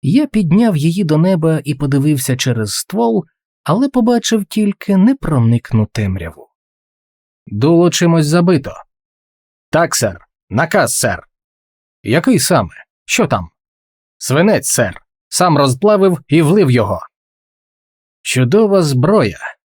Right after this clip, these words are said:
Носіть її, солдате». Я жбурнув гвинтівку назад. Він спіймав її і ефектно клацнув. У ньому було щось знайоме.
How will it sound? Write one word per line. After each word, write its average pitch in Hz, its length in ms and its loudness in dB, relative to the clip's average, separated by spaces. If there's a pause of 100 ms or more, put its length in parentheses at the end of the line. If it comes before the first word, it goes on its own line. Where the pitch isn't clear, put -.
(180)
Носіть 170 440 0
її, 117 300 0
солдате». 127 600 0 (580)
Я 151 260 0
жбурнув 160 520 2
гвинтівку 110 680 0
назад. 104 460 -4 (560)
Він 214 260 0
спіймав 180 580 0
її 190 500 0
і 151 140 0
ефектно 120 600 -2
клацнув. 101 600 -6 (540)
У 123 140 2
ньому 196 380 2
було 180 320 2
щось 120 420 -4
знайоме. 107 500 -2